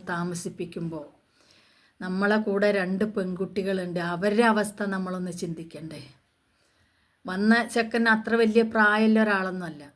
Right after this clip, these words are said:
പക്ഷെ അവനും ചെയ്ത് ഇത് തന്നെയാണ്. "എന്നെ അവൾ ചതിച്ചു, ഞാൻ അവളെ കൊന്നു" എന്നാണ് പറഞ്ഞത്. അപ്പോൾ എന്തിനാണ് ഇത്തരം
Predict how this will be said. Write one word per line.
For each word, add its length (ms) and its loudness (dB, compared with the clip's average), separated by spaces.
പക്ഷെ 260 -4
അവനും 480 2
ചെയ്ത് 320 -2
ഇത് 240 -2
തന്നെയാണ്. 400 -6
"എന്നെ 280 0
അവൾ 300 2
ചതിച്ചു, 500 -6
ഞാൻ 280 -8
അവളെ 240 -6
കൊന്നു" 400 -10
എന്നാണ് 380 -8
പറഞ്ഞത്. 380 -14
അപ്പോൾ 220 -4
എന്തിനാണ് 640 2
ഇത്തരം 480 0